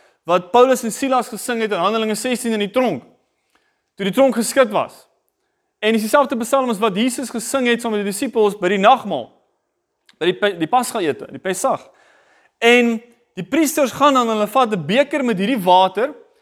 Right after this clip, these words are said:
en hulle vat dan druiwesap of wyn in 'n ander beker. Hierdie twee bekers saam, en hulle gooi dit uit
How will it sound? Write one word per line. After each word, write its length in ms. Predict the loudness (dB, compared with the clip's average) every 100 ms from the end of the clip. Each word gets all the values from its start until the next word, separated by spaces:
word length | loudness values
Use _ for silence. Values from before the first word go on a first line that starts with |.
| _ _ -4
en 160 | 0
hulle 180 | 2 0
vat 340 | 0 0 2
dan 280 | 4 2 2 -8 _ _ _ _ _ _ _ -2
druiwesap 580 | 4 4 4 -2 -2
of 120 | -2 -6 0
wyn 460 | 2 4 0 -4 -10 _ _ _ -6
in 80 | -2
'n 80 |
ander 240 | 0 0 2
beker. 260 | 0 0
Hierdie 220 | 0 -2 0
twee 160 | -2
bekers 480 | 2 0 0 -6 -2
saam, 540 | 2 2 2 -2 -10 _ _ _ _ -2
en 160 | 2
hulle 160 | 4 2
gooi 560 | 0 -2 6 6 4 2
dit 320 | 0 0 -2
uit 380 | 0 0 -2